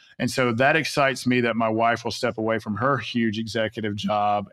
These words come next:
and retire from that and go into living her purpose and dream while she's been allowing me to live mine for the past three years. Super excited for her about that, but super excited about our team and super excited about, you know, we want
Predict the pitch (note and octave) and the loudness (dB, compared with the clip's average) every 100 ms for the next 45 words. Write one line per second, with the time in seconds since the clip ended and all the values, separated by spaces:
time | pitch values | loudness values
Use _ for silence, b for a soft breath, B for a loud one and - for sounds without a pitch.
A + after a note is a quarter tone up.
0 | - A#2+ A2 G#2+ - B2 A#2+ A#2+ A2+ A2 | -8 -6 -4 -6 -2 2 2 0 0 0
1 | A2 G#2+ - A2+ A#2 A2+ A2+ G#2+ A2 A2 | 2 0 0 -2 0 2 0 0 0 0
2 | G#2+ A2+ A#2+ A2+ G#2+ B2 B2 A#2 A2 A2 | 0 2 2 0 0 0 0 -2 -2 -2
3 | A2 G2+ G#2+ G#2+ G#2 G#2 G#2 A2+ A2+ A2 | -2 -2 -2 -2 -2 -2 -4 -4 -4 -2
4 | G#2 G#2 G2+ G2+ A#2 G#2+ G#2+ G2+ A2 A#2+ | 0 -2 -2 -2 -2 0 -2 0 2 2
5 | A#2 A2+ G#2 - G#2+ G2 A2 G#2+ G#2 G2+ | 0 -6 -8 -4 -4 -4 -6 -6 -6 -8
6 | - _ _ _ - - C#3+ C#3+ B2 B2+ | -10 _ _ _ -4 0 2 2 2 2
7 | A#2+ A2 A2 G2 A#2 G#2+ G#2+ G#2+ G#2+ G#2+ | 2 -2 -4 -2 0 2 2 2 0 0
8 | A2+ A2 - A2 C#3 B2+ B2 - A#2+ A2+ | 2 0 -4 -4 -2 0 -2 0 2 2
9 | G#2 G#2 G#2+ G#2 G2+ - B2+ B2 A#2 A2+ | 0 0 0 -2 -8 -4 0 2 0 -2
10 | B B B B A2+ - D3 C3 C3 B2 | B B B B -8 -2 -2 2 0 0
11 | A#2+ A2+ A2 G#2 A2+ A2 G#2+ - _ C3 | 2 2 2 2 4 4 0 -8 _ 0
12 | A#2+ A2 B2+ C#3 C#3 C3 | 0 2 2 4 4 2